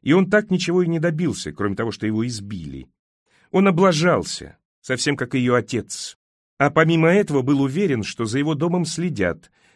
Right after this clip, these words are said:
так что ей совсем-совсем не надо приезжать, хоть она и врач, и все такое. Повесив трубку, Тоби понял, что Эмили и так не приехала бы, просто потому, что не знала, где он живет.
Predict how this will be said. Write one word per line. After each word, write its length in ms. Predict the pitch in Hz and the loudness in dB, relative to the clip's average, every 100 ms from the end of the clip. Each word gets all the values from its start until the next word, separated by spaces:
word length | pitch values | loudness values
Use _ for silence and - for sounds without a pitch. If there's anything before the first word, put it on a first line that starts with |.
| _ | _
так 180 | 175 180 | 0 0
что 180 | - 165 | -2 0
ей 160 | 156 | 0
совсем-совсем 760 | 147 143 - 202 190 120 - 147 | 0 -2 0 0 0 -2 -2 -2
не 80 | 131 | 0
надо 220 | 135 131 | 0 -2
приезжать, 600 | 127 123 101 78 73 - _ _ _ | -4 -4 -4 -6 -8 -10 _ _ _
хоть 220 | 135 120 | -2 0
она 260 | 113 98 | 0 0
и 40 | 92 | 0
врач, 340 | 110 156 156 | 0 -2 -2
и 100 | 95 | -8
все 220 | 78 101 | -6 -10
такое. 420 | 95 85 62 55 _ _ _ _ _ _ _ _ _ _ | -10 -12 -14 -16 _ _ _ _ _ _ _ _ _ _
Повесив 460 | 123 127 139 139 127 | -2 2 2 0 -4
трубку, 480 | 196 226 - 82 - _ _ _ - | -6 -6 -6 -8 -8 _ _ _ 2
Тоби 240 | 214 185 | 4 4
понял, 320 | 190 208 196 | 4 4 4
что 260 | 185 170 175 | 0 0 2
Эмили 300 | 185 180 175 | 4 4 2
и 240 | - 165 | 0 -4
так 360 | 156 185 175 - | -2 -4 -4 -4
не 100 | 87 | -6
приехала 540 | 82 78 78 82 80 | -6 -6 -6 -6 -6
бы, 200 | 80 80 _ _ - | -4 -6 _ _ -2
просто 320 | 170 - 160 | 0 2 0
потому, 280 | 139 156 202 | 0 2 0
что 160 | - | 2
не 120 | 151 135 | 0 0
знала, 580 | 117 151 180 175 165 - _ | 0 0 2 0 -2 -8 _
где 300 | 95 95 143 | -12 -2 0
он 220 | 123 127 | 0 -2
живет. 500 | 104 101 69 67 _ | -4 -6 -8 -12 _